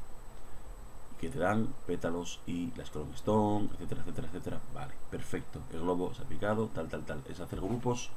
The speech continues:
y destruir. Vale, rastros de Eli místico.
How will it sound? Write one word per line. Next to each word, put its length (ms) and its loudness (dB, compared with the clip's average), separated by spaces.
y 60 0
destruir. 340 -2
Vale, 200 0
rastros 460 2
de 120 4
Eli 320 4
místico. 640 2